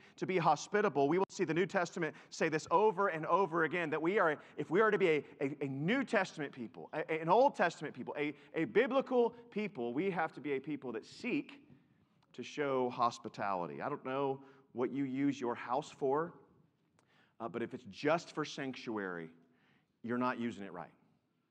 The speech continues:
He-, here's what the Bible says, right? Romans twelve thirteen, when it talks about all these beautiful commands about letting love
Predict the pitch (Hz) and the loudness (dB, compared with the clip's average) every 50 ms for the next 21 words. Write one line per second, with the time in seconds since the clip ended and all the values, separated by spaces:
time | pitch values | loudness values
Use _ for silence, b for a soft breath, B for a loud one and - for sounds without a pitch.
0 | _ _ _ _ _ _ _ _ - 143 160 135 127 156 160 160 156 - 127 131 | _ _ _ _ _ _ _ _ -8 -6 -4 -2 0 0 0 0 0 -2 0 0
1 | 135 123 - - 110 104 123 120 113 104 101 - - 117 101 90 80 76 - - | 0 0 0 -4 -2 0 2 2 2 0 -4 -4 -4 -4 -2 -2 -4 -6 -6 -4
2 | 104 104 107 101 B B B B B 123 143 151 143 127 - - - 160 156 156 | -4 -4 -4 -6 B B B B B 2 2 2 2 0 0 2 4 4 6 4
3 | 139 - - 147 147 123 - 160 147 139 143 143 143 170 156 156 - - 131 160 | 4 4 2 2 2 2 0 0 2 2 0 0 2 2 2 2 2 2 4 4
4 | 147 143 147 151 165 170 170 160 160 151 139 123 110 123 160 170 190 - - 170 | 6 6 6 6 6 6 6 4 4 0 0 -2 0 2 4 4 4 4 2 -2
5 | 151 - - 143 143 151 156 160 135 139 147 143 131 143 143 156 160 175 156 135 | -2 0 -2 -2 0 0 0 -2 0 0 0 2 2 4 4 4 4 2 0 2
6 | 131 135 143 151 160 160 165 165 165 156 - | 4 6 8 10 10 10 8 8 6 2 -2